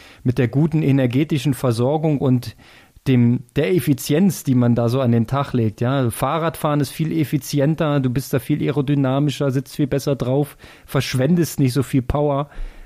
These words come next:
Ähm, und, äh, Laufen ja genauso, ne? Wenn du da so einen Carbon-Schuh mit einer guten Laufeffizienz, das ist natürlich viel, viel sparsamer vom Verbrauch her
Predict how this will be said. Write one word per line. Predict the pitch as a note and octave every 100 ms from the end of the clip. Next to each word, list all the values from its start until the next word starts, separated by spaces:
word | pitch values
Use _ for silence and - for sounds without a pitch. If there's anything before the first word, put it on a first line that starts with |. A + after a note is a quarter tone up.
| -
Ähm, | C3+ B2 B2 C3 C3 -
und, | F3 C3 B2 D3+
äh, | C3
Laufen | B2+ C3 C#3+ D3+
ja | C#3
genauso, | C3+ C3+ D3 C#3 G#2+
ne? | A2 C#3
Wenn | A#2
du | A#2
da | B2 A#2
so | B2
einen |
Carbon-Schuh | A#2 A#2 A#2+ C3 D3 - E3 E3 - - -
mit | - B2+
einer | C3+ B2
guten | A2 C3+ D3+ D3
Laufeffizienz, | B2 C#3+ E3 - D3+ - D3 D#3+ - - - _ _ _ _ - B2 -
das | B2
ist | A#2
natürlich | C3 A#2+ C3
viel, | - D3
viel | C#3+ C#3
sparsamer | - - B2+ D3 C#3 A#2 A#2+
vom | - A#2 G#2+
Verbrauch | A#2+ A2+ A2+ D3 -
her | A2 A#2